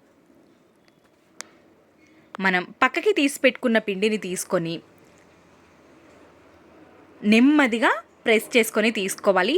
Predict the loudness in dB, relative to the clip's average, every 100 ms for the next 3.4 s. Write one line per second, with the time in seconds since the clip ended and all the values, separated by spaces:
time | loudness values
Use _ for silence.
0 | 0 2 2 2 2 2 0 0 0 -4
1 | -4 -2 -2 0 0 2 0 0 -2 -4
2 | -4 -2 -4 -8 -16 -4 0 2 2 2
3 | 2 0 -2 -4